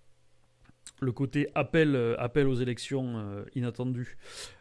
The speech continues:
euh, le côté, euh, perte totale et historique de, de major-, de toute majorité au Parlement,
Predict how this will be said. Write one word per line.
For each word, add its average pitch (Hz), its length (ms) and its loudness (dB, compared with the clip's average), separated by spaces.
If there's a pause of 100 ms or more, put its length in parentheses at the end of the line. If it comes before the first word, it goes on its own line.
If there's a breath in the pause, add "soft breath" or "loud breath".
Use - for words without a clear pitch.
(100)
euh, 107 340 -2
le 113 160 -2
côté, 127 480 -2
euh, 107 320 -2
perte 113 420 -6
totale 131 420 0
et 131 80 0
historique 127 520 -2 (220)
de, 107 360 -4
de 104 160 -8
major-, 110 380 -2
de 107 80 -6
toute 127 220 -4
majorité 113 640 -2
au 104 100 -4
Parlement, 110 500 -4